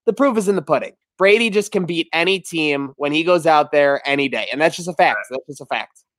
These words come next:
Speaker 2: Right, and, and I think I've told you, I've said this to you guys before, and it, it's kind of a weird mentality, but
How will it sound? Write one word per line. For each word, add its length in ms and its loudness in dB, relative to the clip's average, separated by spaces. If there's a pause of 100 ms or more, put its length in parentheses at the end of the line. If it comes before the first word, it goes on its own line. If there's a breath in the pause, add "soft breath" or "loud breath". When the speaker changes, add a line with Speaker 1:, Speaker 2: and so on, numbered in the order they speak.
(120)
Speaker 2:
Right, 200 -2
and, 140 -4
and 160 -2
I 100 4
think 200 -2
I've 160 0
told 220 -2
you, 100 -18
I've 160 2
said 160 -4
this 140 -8
to 120 -16
you 100 -8
guys 240 -2
before, 640 -8
and 160 -12
it, 360 -10
it's 140 -14
kind 180 -2
of 80 -2
a 60 -2
weird 240 -4
mentality, 580 -2
but 280 -8